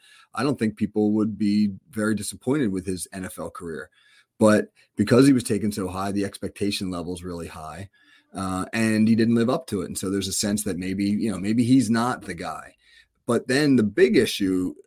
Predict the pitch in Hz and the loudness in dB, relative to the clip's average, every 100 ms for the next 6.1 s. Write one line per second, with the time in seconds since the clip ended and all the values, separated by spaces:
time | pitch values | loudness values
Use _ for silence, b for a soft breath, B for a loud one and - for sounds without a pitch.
0 | - 107 - _ - 104 - 90 123 185 | -10 -8 -8 _ -10 -8 -6 -2 0 0
1 | - 101 92 - 90 - - 160 - 98 | 0 -2 -4 -8 -10 -6 0 0 2 0
2 | 85 - _ - 98 - 104 120 139 98 | -2 -8 _ -8 -6 -4 -2 0 0 0
3 | 92 82 71 _ 104 101 92 - 101 - | -4 -12 -16 _ -4 -2 -4 -4 -4 2
4 | 131 135 104 90 85 80 85 - _ _ | 4 4 2 -2 -6 -10 -14 -20 _ _
5 | 101 131 139 95 90 82 92 82 98 85 | 0 2 0 -6 -6 -6 -8 -6 -6 -6